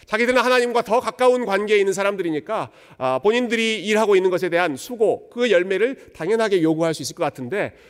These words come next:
본인들이 열심히 섬기고 또 공동체 전체에 감사하라는 것입니다. 주었는데 더 감사해요.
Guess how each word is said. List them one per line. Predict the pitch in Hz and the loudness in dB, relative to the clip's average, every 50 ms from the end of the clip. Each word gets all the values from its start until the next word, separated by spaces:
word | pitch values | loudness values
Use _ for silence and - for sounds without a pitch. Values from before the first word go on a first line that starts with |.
| - - _ | -20 -18 _
본인들이 | - 170 196 220 220 208 196 190 | -4 -2 -2 -2 -2 -2 0 0
열심히 | 156 139 135 - 170 160 156 | 0 0 0 -2 -2 -4 -4
섬기고 | 151 202 214 202 180 156 185 233 302 294 _ _ _ _ _ _ _ _ _ | -4 -8 -8 -6 -6 -4 -4 -4 -6 -8 _ _ _ _ _ _ _ _ _
또 | - 233 269 302 370 339 - - _ _ _ _ _ _ _ _ | -2 0 0 0 -2 -4 -8 -18 _ _ _ _ _ _ _ _
공동체 | - 151 156 160 156 151 139 - 156 | -8 -4 -4 -2 -2 -2 -2 -4 -6
전체에 | - - 117 123 147 175 165 - 196 185 196 240 277 269 - _ _ _ _ _ _ _ _ _ _ | -6 -4 -6 -4 -4 -4 -4 -6 -6 -4 -4 -4 -4 -6 -10 _ _ _ _ _ _ _ _ _ _
감사하라는 | - - - 156 175 165 175 175 175 175 160 | -16 -12 -8 -8 -8 -8 -8 -10 -10 -12 -12
것입니다. | 113 - - _ _ _ _ _ _ _ _ _ _ _ _ _ _ _ _ _ _ _ _ _ _ _ _ _ _ _ | -14 -16 -20 _ _ _ _ _ _ _ _ _ _ _ _ _ _ _ _ _ _ _ _ _ _ _ _ _ _ _
주었는데 | - - 185 202 220 226 220 202 190 254 302 320 - - - - _ _ _ _ _ _ _ _ _ _ _ | -2 2 2 4 4 4 2 2 2 0 0 -2 -8 -18 -20 -20 _ _ _ _ _ _ _ _ _ _ _
더 | - 165 | -4 -4
감사해요. | 160 131 143 139 135 120 123 117 113 107 110 | -4 -2 -2 -4 -4 -4 -8 -10 -12 -14 -20